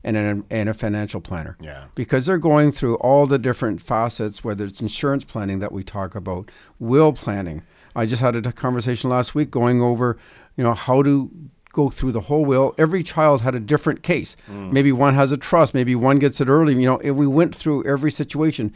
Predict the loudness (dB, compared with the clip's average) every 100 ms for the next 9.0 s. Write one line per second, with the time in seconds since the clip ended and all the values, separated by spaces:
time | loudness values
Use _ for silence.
0 | -12 _ 0 4 4 4 2 2 2 2
1 | 2 2 2 -2 _ _ -6 0 4 4
2 | 2 -2 -2 -6 -2 0 0 0 -2 -4
3 | -12 _ _ -20 -6 -6 -2 0 0 0
4 | -4 -4 -2 0 0 -2 -2 2 4 4
5 | 4 2 0 2 2 0 -4 -8 _ _
6 | -2 0 0 0 0 -2 0 0 2 2
7 | 2 0 -6 _ -20 -4 -4 0 -2 -2
8 | -2 2 4 2 2 2 4 4 2 0